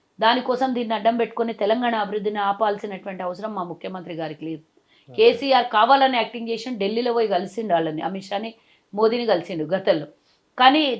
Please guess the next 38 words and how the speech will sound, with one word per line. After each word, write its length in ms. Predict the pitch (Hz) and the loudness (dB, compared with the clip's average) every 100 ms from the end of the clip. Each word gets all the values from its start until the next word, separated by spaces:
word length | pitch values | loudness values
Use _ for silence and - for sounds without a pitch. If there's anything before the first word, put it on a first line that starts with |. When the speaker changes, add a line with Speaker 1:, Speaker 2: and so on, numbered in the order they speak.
| - | 2
Speaker 1:
తెలంగాణలో 400 | 233 277 285 269 | 2 6 8 8
Speaker 2:
ఎప్పుడు 160 | 226 | 8
Speaker 1:
వస్తే 140 | 196 190 | 6 6
ఇద్దరు 180 | - - | 10 12
Speaker 2:
వైరం, 140 | 220 | 12
Speaker 1:
కొట్లాడుకుంటారు. 480 | 240 294 220 226 156 | 12 10 8 6 10
Speaker 2:
వైరం 280 | 190 214 196 | 12 12 10
వచ్చిన 280 | 190 214 | 6 6
తర్వాత 420 | 202 202 190 190 165 | 6 8 8 8 6
కూడా 300 | 151 123 - _ _ _ _ _ _ - _ _ _ _ | 0 -2 -4 _ _ _ _ _ _ -20 _ _ _ _
Speaker 1:
నేను 140 | 214 214 | -4 -2
చెప్పేది 300 | 202 262 247 | 2 2 0
వినండి. 280 | 226 170 156 | -4 -8 -6
Speaker 2:
ఆ. 260 | 127 107 98 190 | -6 -6 -10 -12
Speaker 1:
ముఖ్యమంత్రిగా 640 | 202 - 247 247 233 226 | -8 -4 -2 0 0 0
ఉన్నప్పుడు 560 | 190 185 175 170 226 277 | 0 -4 -6 -6 -6 -6
Speaker 2:
ఉమ్. 240 | 131 107 95 | -8 -8 -4
Speaker 1:
తెలంగాణలో 520 | 214 247 277 262 254 240 | 0 2 4 4 6 4
గల్లీలో 360 | 196 220 254 | 4 4 2
కొట్లాడుతుండ్రు, 640 | 226 226 240 233 254 254 | 2 0 2 2 0 -4
ఢిల్లీలో 360 | 247 233 226 226 | -2 0 0 0
పోయి 140 | 226 | 0
దోస్తీ 340 | 220 208 196 208 | 2 0 -2 -8
చేస్తుండ్రు. 480 | 170 156 - 151 147 _ _ - | -8 -8 -10 -12 -14 _ _ -6
కానీ 120 | 247 | -4
మేము 240 | 233 196 180 | -2 -2 0
గల్లీలో 280 | 202 254 269 | 2 8 8
అదే 180 | 254 262 | 8 4
మాట 200 | 254 247 | 0 -2
మాట్లాడినాం, 540 | 247 240 247 247 269 | -4 -4 -2 -2 0
ఢిల్లీలో 240 | 226 214 | 2 6
Speaker 2:
నిజంగా 120 | 269 254 | 6 8
Speaker 1:
కూడా 100 | 214 | 8
Speaker 2:
దోస్తీ 180 | 190 | 8
Speaker 1:
అదే 100 | 185 | 6
Speaker 2:
చేసిరా 280 | 175 160 135 | 4 2 0
Speaker 1:
మాట్లాడినాం. 240 | 120 110 | 0 -6
Speaker 2:
మేడం? 120 | 95 | -12